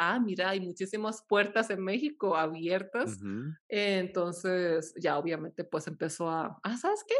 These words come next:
Speaker 1: Yo también voy a buscar trabajo en <laughs> México", porque de hecho
Speaker 2: Sí.
Speaker 1: él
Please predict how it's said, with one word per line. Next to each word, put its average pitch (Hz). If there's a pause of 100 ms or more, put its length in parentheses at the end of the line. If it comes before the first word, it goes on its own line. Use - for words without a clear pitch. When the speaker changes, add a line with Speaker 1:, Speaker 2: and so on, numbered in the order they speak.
(180)
Speaker 1:
Yo 381
también 453
voy 277
a -
buscar 339
trabajo 311
en 381
<laughs> -
México", 285 (420)
porque 269
de 240
hecho 233
Speaker 2:
Sí. -
Speaker 1:
él 254